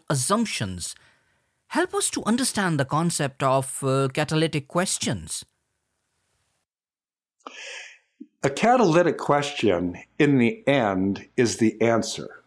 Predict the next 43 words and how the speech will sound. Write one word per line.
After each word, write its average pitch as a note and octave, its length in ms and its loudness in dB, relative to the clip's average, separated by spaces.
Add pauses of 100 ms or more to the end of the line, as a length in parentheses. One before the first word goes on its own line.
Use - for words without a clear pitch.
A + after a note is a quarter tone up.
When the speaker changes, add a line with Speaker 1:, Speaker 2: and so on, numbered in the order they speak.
(140)
Speaker 2:
And A#2+ 140 2
that's D3+ 300 2
why D3+ 140 6
the A#2+ 120 0
book's C3+ 340 0
called D3+ 400 2
Questions C3+ 480 0
Are A#2+ 120 2
the G#2 200 2
Answer. A2+ 360 -2 (580)
So - 260 0
a D#3 60 2
simple A#3+ 460 2
example D3 580 2
is A#2 340 2
Mark C#3 460 2
Benioff, C3 640 4
for - 340 -2
over D3+ 300 2
a D3 80 4
decade, G#2 840 0
worked A#2+ 680 0
in A#2+ 280 0
Oracle B2 500 2
selling A#2+ 460 0
large A#2 400 2
enterprise D#3+ 500 0
software G#2+ 540 2
that G#2+ 180 0
was G#2 240 0
supposed - 640 -2
to, A#2+ 140 0
could G#2+ 200 -4
only D#3+ 320 2
be F#3 140 2
run B2 380 4
off G#2+ 240 2
of G#2 140 -4
mainframes B2 800 2
sitting C#3 360 2
inside A2 400 2
of G#2 100 -2
companies. - 720 -10